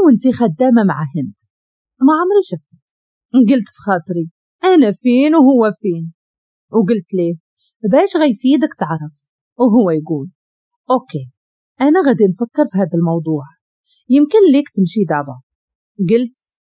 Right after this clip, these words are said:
"أوكي." أمسية سعيدة. خرجت من عنده مفقوسة، دزت في المساعد ديالو وسمعته هدر معايا، ولكن ما ديتهاش فيه ونزلت مع الدروج. خرجت من تما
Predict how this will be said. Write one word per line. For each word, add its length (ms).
"أوكي." 460
أمسية 520
سعيدة. 460
خرجت 360
من 80
عنده 400
مفقوسة، 600
دزت 340
في 60
المساعد 540
ديالو 440
وسمعته 580
هدر 220
معايا، 440
ولكن 560
ما 160
ديتهاش 480
فيه 200
ونزلت 440
مع 140
الدروج. 440
خرجت 380
من 200
تما 400